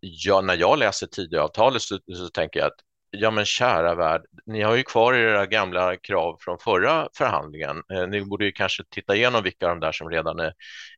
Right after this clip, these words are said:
gjorda. Likadant när det gäller reglering kring trygghet och studiero och såna saker, så, så har vi ju tagit fram <laughs> ett, ett rätt omfattande och seriöst arbete och gjort en hel del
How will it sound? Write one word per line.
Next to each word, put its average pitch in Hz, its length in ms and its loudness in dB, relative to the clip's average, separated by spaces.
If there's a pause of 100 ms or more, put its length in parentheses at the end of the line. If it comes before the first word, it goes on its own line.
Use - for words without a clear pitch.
(160)
gjorda. 104 360 2
Likadant 98 500 0
när 85 100 -2
det 82 60 -2
gäller 82 320 -4 (640)
reglering 92 640 2
kring 92 280 -8
trygghet 80 720 -4
och 80 80 -6
studiero 78 500 -6
och 82 100 -8
såna 78 220 -4
saker, 78 260 -4
så, 78 220 -6
så 90 200 -4
har 92 140 -2
vi 98 100 -4
ju 113 100 -4
tagit 107 360 -6
fram 80 320 -4 (440)
<laughs> - 440 -14
ett, - 200 0
ett 117 160 0
rätt 87 160 2 (140)
omfattande 92 640 -2
och 90 80 -4
seriöst 92 500 0
arbete 82 560 -2
och - 280 -4 (140)
gjort - 320 -8
en 160 120 0
hel 76 240 -6
del 73 120 -8